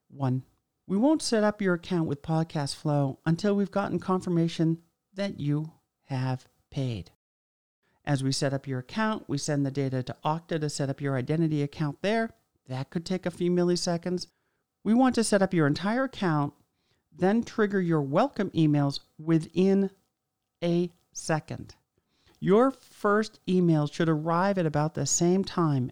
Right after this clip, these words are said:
as the receipt appears on the website. In twenty thirteen and twenty fourteen, when designing Tempest Gems, I built a machine that runs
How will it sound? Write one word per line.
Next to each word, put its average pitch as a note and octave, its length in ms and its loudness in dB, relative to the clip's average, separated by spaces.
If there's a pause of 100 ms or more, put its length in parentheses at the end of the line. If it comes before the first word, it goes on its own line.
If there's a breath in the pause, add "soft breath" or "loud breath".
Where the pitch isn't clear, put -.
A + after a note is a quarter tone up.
(100)
as D3+ 180 2
the D#3+ 120 0
receipt E3+ 520 -2
appears D3+ 640 -4
on D3+ 140 2
the C#3 80 2
website. C3 560 -6 (1040)
In G#3+ 120 2
twenty C#4 260 4
thirteen G#3 400 0
and E3 140 4
twenty E3 180 2
fourteen, D#3+ 480 2
when C#3 140 2
designing D3 420 0
Tempest C#3+ 380 -4
Gems, C3+ 360 0
I F3 60 0
built G#3+ 240 0
a C4 60 2
machine E3+ 380 2
that C#3 180 -2
runs D3 340 2